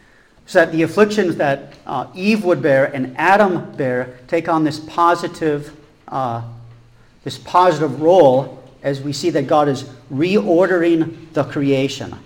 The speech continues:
and, um, and that we're living by the promise of the gospel. So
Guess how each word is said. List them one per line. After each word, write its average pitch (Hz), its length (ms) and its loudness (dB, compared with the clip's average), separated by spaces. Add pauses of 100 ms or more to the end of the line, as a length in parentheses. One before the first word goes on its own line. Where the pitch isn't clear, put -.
(920)
and, 143 320 -2
um, 123 280 -2 (320)
and 147 140 0
that 143 100 2
we're 143 100 -2
living 175 440 0
by 143 120 2
the 131 100 0
promise 139 500 0
of 123 260 -6
the 117 220 -4 (180)
gospel. - 500 -6 (1600)
So 151 400 -4